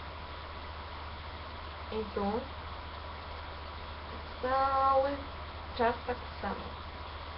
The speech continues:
Żeby wychodziło nam takie podwójne.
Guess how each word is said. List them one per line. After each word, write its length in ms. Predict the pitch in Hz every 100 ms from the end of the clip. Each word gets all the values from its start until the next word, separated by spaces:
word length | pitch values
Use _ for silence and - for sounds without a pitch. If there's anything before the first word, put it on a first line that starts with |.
| - - - - - - - 202
Żeby 120 | 214
wychodziło 480 | 220 214 220 240 277
nam 240 | 262 254 262 254 -
takie 180 | 233 -
podwójne. 460 | 240 233 240 - -